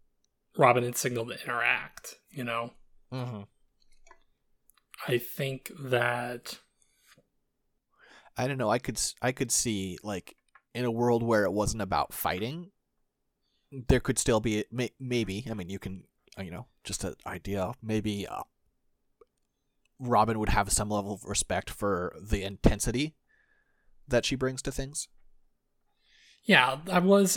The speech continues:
Speaker 1: actually thinking that it would be kind of a one-sided sort of respect.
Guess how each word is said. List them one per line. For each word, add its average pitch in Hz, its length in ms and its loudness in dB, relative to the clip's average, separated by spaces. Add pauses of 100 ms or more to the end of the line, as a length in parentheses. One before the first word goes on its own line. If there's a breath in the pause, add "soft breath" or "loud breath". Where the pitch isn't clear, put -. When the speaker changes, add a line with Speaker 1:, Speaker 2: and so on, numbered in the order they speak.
Speaker 1:
actually 143 360 4
thinking 127 500 0
that 120 340 0
it 135 60 4
would 123 100 4
be 127 200 -2 (100)
kind 131 220 4
of 123 120 2
a 120 80 2
one-sided 123 960 0
sort 127 240 2
of 117 100 0
respect. - 680 0